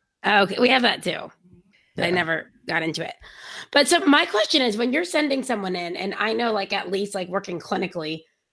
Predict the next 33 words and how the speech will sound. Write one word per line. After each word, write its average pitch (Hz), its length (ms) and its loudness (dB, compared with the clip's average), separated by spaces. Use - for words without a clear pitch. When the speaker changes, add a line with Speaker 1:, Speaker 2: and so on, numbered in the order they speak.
Speaker 1:
and 247 100 4
I 254 120 6
re-, 240 200 6
I 254 60 4
was 202 160 4
reading 269 320 4
your 220 120 4
article, 196 540 0
and 190 120 -2
it 185 120 -4
was 190 160 -2
kind 247 280 2
of 208 140 0
cool, 202 520 4
like, 185 200 0
a 190 100 -4
little 190 200 2
bit 196 100 2
of 165 140 -6
girl 185 260 2
power 156 440 -2
in 156 120 -2
here. 170 440 0
There 185 180 0
was 190 260 0
something 220 520 0
that 185 280 0
was 196 200 0
saying, 185 880 2
um, 190 500 4
you 233 120 4
stated 262 340 6
that 233 280 6